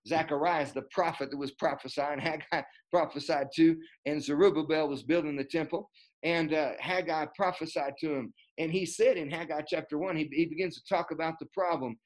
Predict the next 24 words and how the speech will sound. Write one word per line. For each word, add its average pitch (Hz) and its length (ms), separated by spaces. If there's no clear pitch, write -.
He 180 100
s-, 175 120
he, 160 460
he, 170 160
he 170 180
says 180 380
in 160 220
verse 180 260
four, 175 340
he 156 120
says, 151 240
"It's 160 160
time 202 360
for 165 100
you 196 380
who 180 140
dwell 143 360
in 170 140
your 220 220
sealed 185 380
houses 156 440
and 160 240
the 147 80
hou-, 180 240